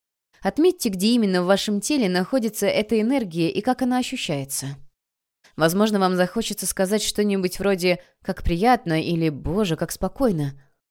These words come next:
Что бы вы ни отметили, улыбнитесь и примите это. Вы как бы насыщаете свое тело, разум и душу согревающей энергией.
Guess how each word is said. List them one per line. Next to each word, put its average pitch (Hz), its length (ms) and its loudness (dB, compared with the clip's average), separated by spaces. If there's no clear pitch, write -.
Что - 160 -2
бы 233 120 6
вы 196 120 4
ни 196 100 4
отметили, 180 680 -2
улыбнитесь 220 640 0
и - 100 -6
примите 208 480 -2
это. 139 260 -8
Вы 311 120 6
как 277 200 4
бы 233 100 2
насыщаете 247 560 0
свое 233 320 2
тело, 233 420 4
разум 185 440 4
и 185 40 0
душу 190 460 -2
согревающей 208 800 0
энергией. 139 580 -4